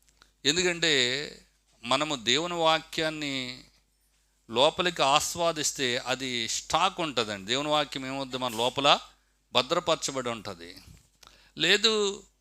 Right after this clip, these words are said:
మనము ఒక లోక మర్యాద క్రైస్తవులుగా మనం వస్తే మనకి ఏది అంటుకోదు. మనం అంటాం కదా, అంటేది అంటటా లేదు,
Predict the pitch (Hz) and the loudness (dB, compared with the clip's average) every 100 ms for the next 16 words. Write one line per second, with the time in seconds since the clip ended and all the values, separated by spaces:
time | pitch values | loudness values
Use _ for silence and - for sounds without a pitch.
0 | _ _ _ 143 165 165 147 139 143 135 | _ _ _ 2 2 0 -2 -2 -4 2
1 | 139 127 123 123 - _ 123 143 190 196 | 4 4 0 -4 -12 _ 2 4 6 2
2 | 175 160 160 165 160 160 - 135 147 - | 0 0 2 2 0 -4 0 0 0 -2
3 | 147 143 135 127 117 113 113 - 117 104 | -2 -2 -2 -2 -2 -4 -6 -4 -2 -4
4 | 123 - _ _ _ _ _ _ 131 143 | -8 -14 _ _ _ _ _ _ 2 2
5 | 123 147 180 180 156 143 147 139 107 117 | 0 0 2 2 0 -2 -4 -4 -4 -4
6 | 139 143 160 156 147 147 135 131 151 143 | -2 0 -2 0 0 0 -2 0 0 2
7 | 139 139 143 139 127 120 160 | -2 -2 2 2 2 0 -4